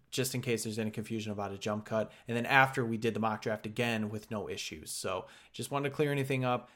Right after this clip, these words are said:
Thanks again for listening. And if you wanna kinda get the full experience of the mock draft, make sure you watch it on YouTube. It's, uh, I think we do a decent job on audio, but it's much better watching on YouTube. So thanks again.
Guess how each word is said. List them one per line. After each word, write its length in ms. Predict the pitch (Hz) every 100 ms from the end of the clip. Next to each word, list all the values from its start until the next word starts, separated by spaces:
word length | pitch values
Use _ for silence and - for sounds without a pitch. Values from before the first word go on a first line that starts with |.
| -
Thanks 220 | 123 127
again 160 | 131 131
for 100 | 127
listening. 500 | 120 113 123 117 110
And 380 | - 113 110 107 -
if 320 | 110 110 -
you 500 | 117 120 117 117 110
wanna 260 | 117 120 127
kinda 320 | 110 - 135
get 140 | 123 131
the 80 | 117
full 220 | - 127
experience 440 | 120 - 123 120
of 60 | 113
the 60 |
mock 240 | 117 113 113
draft, 300 | 117 117 - - -
make 120 | 170
sure 140 | 202
you 80 | 190
watch 240 | 180 175 170
it 60 |
on 140 | 151 139
YouTube. 360 | 127 98 -
It's, 300 | 107 - -
uh, 40 | 55 60 82 107 -
I 40 | 135
think 180 | 147
we 80 | 143
do 100 | 135
a 60 | 127
decent 320 | 120 113 110
job 200 | 113 110
on 100 | 110
audio, 360 | 104 107 104 104
but 260 | 107 92 - -
it's 140 | - -
much 200 | 113 -
better 220 | 107 104
watching 320 | 101 98 107
on 160 | 101 98
YouTube. 320 | 95 - 98 -
So 260 | - 101 - - - -
thanks 200 | 110 139
again. 240 | 160 143